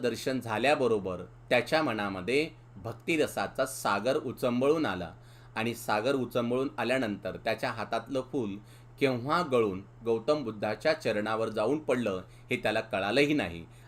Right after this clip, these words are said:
आणि न कळाल्यानंतर तो लगेच म्हणतो की "नमो भगवते" असं म्हणून त्याने नमस्कारसुद्धा केला. आणि केल्यानंतर पुढे काय झालं? "तं प्रसाद वार्षिभ्य लोचनभ्य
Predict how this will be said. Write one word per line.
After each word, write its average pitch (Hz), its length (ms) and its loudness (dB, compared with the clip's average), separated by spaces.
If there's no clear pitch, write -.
आणि 117 180 -2
न 123 220 2
कळाल्यानंतर 107 760 0
तो - 140 -6
लगेच 120 340 0
म्हणतो 104 360 -4
की 165 500 -2
"नमो 123 320 2
भगवते" 120 760 0
असं 120 200 -2
म्हणून 104 260 -2
त्याने 104 220 -2
नमस्कारसुद्धा 107 1040 -2
केला. 117 380 4
आणि 113 140 -2
केल्यानंतर 135 800 2
पुढे 135 300 2
काय 101 220 0
झालं? 87 320 -10
"तं 139 240 6
प्रसाद 127 760 2
वार्षिभ्य 117 880 0
लोचनभ्य 113 960 -2